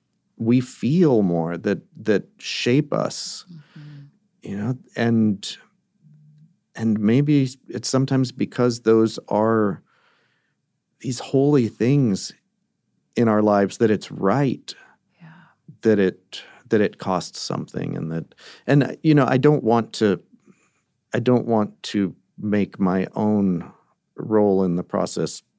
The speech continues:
Speaker 1: sound like I think it's, it's grandiose or something, because my, I think my main <laughs> job with these books, my main role,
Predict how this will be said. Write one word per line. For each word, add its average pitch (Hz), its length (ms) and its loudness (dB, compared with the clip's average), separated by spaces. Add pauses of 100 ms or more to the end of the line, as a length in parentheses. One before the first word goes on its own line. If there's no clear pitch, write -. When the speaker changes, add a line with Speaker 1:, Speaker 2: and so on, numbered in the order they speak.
(180)
Speaker 1:
sound 90 680 -4 (360)
like 87 160 -6
I 87 60 -4
think 92 260 -4
it's, - 340 -12
it's - 180 -10
grandiose 90 1000 -2
or 92 100 -8
something, - 420 -8
because 82 300 -6 (1000)
my, 104 340 0 (2500)
I 131 80 -2
think 160 240 2
my 127 180 2
main 110 380 4
<laughs> 104 80 -2
job 107 400 -2
with 101 260 -6
these 107 180 0
books, - 420 -2
my 95 140 -2
main 95 240 0
role, 95 360 0